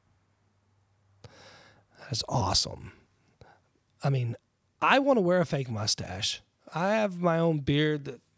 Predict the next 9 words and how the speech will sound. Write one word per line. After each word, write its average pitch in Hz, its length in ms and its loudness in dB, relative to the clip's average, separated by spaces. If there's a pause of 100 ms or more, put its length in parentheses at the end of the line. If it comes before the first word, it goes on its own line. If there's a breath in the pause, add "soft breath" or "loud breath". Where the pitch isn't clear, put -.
(140)
you 147 100 -12
know, 104 160 -6
it's - 260 -8 (640 loud breath)
all 139 200 0
gray 131 420 0
now, 117 280 -4
but 135 180 -6
I 135 60 -4
mean, 135 260 -2